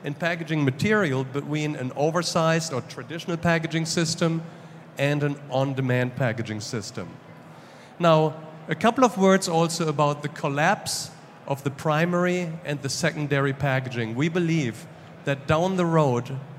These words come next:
only one of those two package, types of packaging will be used. Either the retail package will take on the function of the shipping box, or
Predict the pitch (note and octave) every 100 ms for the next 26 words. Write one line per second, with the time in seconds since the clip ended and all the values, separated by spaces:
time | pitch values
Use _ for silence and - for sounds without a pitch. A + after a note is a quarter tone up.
0 | - C#3+ D3 C#3+ C#3+ F#3 F#3+ C3 C3+ B2+
1 | - C#3 C3 C#3+ C3+ C3 - - C#3+ C3
2 | C3 - C3+ C3 B2+ C#3 C3+ C3+ B2+ C3
3 | C#3 A#2+ G2+ - - D#3+ G3 G#3 D3 G#2+
4 | A#2+ C#3+ - - - - C3+ D3 G#3 G3+
5 | C#3+ - C3+ A#2+ D3 - C3+ C#3+ C3+ D#3
6 | D3+ C#3 C#3+ B2+ - - C#3+ D3+ - D#3+
7 | D#3+ - - - - C#3 C3 C3 - D#3
8 | E3 E3+ E3 G#3 B3+ - - - - -
9 | - - F3+ G#3 G3 C3+ D#3